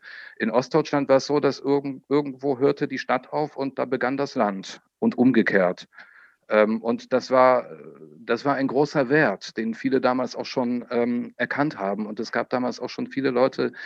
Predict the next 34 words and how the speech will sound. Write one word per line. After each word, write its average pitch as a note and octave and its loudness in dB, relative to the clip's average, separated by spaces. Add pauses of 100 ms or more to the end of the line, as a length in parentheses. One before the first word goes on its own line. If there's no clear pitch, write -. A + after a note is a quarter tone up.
(360)
die, A#2+ 4 (100)
äh, A2+ 4 (100)
gewarnt A2+ 6
haben B2 4
vor A#2 6
einer A#2 4
unkontrollierten, C3 6 (260)
wilden B2+ 8
Bautätigkeit B2 6
an A#2 0
der A#2 4
Peripherie. A2+ 2
Aber G#2+ 10
genau B2+ 6
das C3+ 4
ist B2+ -2
eingetreten. G#2+ -2 (420)
Und A2+ -2
das A2 6
hat C3 6
auch C3 6
viel D3+ 2
mit D3 4
Eigentumsverhältnissen C#3 4
zu - -4
tun. C3+ 4
In B2 2
den A#2 4
Innenstädten C3+ 2
waren A#2+ 0
die A#2+ 0
Eigentumsverhältnisse B2 0
sehr B2+ 4
kompliziert. A#2+ -2